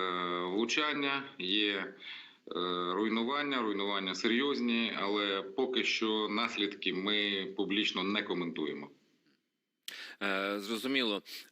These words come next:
Speaker 2: Е, о, о сьомій п'ятдесят ви попереджали про можливість повторних прильотів. І, е, е, скажіть, будь ласка,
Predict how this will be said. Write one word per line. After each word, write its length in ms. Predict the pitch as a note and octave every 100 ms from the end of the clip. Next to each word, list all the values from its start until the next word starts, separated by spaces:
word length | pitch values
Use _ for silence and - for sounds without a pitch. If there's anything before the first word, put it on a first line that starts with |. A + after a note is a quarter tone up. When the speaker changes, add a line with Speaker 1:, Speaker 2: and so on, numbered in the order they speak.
| -
Speaker 2:
Е, 400 | G#2+ G#2 G2+ G#2 - _ _ E2 D#2+ _ - - _ _ _ _ _ _ _
о, 240 | G#2+ C3 C3+
о 80 | A#2+
сьомій 380 | - E3 E3 C#3+
п'ятдесят 480 | C#3 B2+ - D#3 -
ви 100 | A#2
попереджали 720 | A#2 A#2+ A#2 A2+ B2+ B2 G#2+
про 180 | -
можливість 560 | G#2+ G#2 G#2+ A#2+ A2+ -
повторних 560 | A2 - B2 G#2 G#2+ -
прильотів. 840 | - A2 G#2+ D3 E3+ - A#2+ - -
І, 320 | A2 A2 G#2 G#2 -
е, 60 | G#2
е, 440 | G2+ G2 G2+ G#2 - _ - F#2 G2
скажіть, 460 | - - A2+ A#2
будь 200 | G2+ G#2
ласка, 600 | G2 G#2+ G2+ - G2+ F#2+